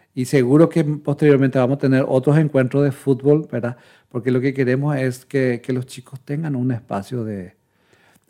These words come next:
en, en, en Pozo Colorado, por ejemplo, te cuento a modo de testimonio, eh, los padres y los chicos, eh,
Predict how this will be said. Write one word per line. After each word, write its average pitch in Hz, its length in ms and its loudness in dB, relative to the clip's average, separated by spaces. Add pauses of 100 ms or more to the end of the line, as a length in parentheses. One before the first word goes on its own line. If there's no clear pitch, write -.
en, 135 260 -2
en, 139 200 0
en 135 280 -8
Pozo 165 360 -10
Colorado, 117 560 -4
por 110 220 -10
ejemplo, 107 680 -4
te 127 120 -8
cuento 107 360 -2
a 107 60 0
modo 104 240 0
de 107 60 -4
testimonio, 101 720 -2 (1800)
eh, 104 140 -4
los 113 220 4
padres 107 800 -2 (200)
y 127 100 4
los 117 220 0
chicos, - 640 -6 (140)
eh, 90 540 -10